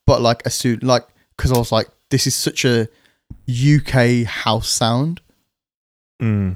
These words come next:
Speaker 1: And then you've got two of the biggest artists in the world who are obviously both American.
Speaker 2: Yeah.
Speaker 1: Not two that you'd probably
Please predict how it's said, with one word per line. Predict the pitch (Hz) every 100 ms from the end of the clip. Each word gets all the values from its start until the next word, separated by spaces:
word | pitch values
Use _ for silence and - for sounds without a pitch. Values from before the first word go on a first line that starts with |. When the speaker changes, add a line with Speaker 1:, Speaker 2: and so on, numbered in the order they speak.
| -
Speaker 1:
And | 139 131
then | 123
you've | 120
got | 123 -
two | - 131 120 117 120
of | 113
the | 117
biggest | 107 120 117 -
artists | 117 110 110 -
in | - 127
the | 113
world | 107 104 -
who |
are | 107
obviously | 110 - 117
both | 110 -
American. | 110 110 104 104 104 - _ _ _ _ _ -
Speaker 2:
Yeah. | -
Speaker 1:
Not | 190 -
two | 240
that | 208
you'd | 208 202
probably | 180